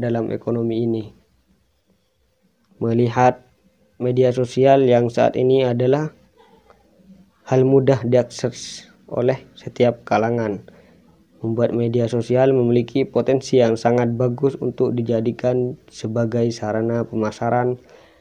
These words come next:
produk yang salah satunya adalah hasil dari industri kreatif.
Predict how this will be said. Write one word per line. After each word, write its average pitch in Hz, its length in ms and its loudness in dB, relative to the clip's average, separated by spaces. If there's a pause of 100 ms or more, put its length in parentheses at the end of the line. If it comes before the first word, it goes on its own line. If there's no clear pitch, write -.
(460)
produk 120 400 0
yang 107 240 -2
salah 110 320 -2
satunya 117 560 0
adalah 117 320 0
hasil 113 240 -2
dari 113 320 0
industri 113 560 -2
kreatif. 104 560 -6